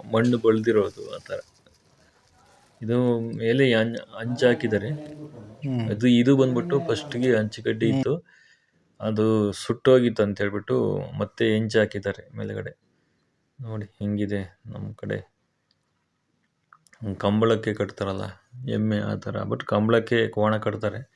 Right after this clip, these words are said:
Speaker 1: ಇದು ಎಮ್ಮೆ ಗೂಳಿ ಇದ್ದಂಗಿದೆ. ಒಳ್ಳೆ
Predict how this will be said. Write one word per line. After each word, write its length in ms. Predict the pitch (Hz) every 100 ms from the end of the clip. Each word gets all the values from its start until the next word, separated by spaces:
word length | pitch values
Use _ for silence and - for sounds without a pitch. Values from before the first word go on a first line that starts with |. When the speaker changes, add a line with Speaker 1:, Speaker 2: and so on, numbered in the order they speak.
| _ _ _ _ 110
Speaker 1:
ಇದು 120 | 104
ಎಮ್ಮೆ 300 | 101 110 107 101
ಗೂಳಿ 300 | 104 110 107
ಇದ್ದಂಗಿದೆ. 480 | 104 101 101 104 101 - _ _ _ _ _ _ _ _ -
ಒಳ್ಳೆ 260 | 110 101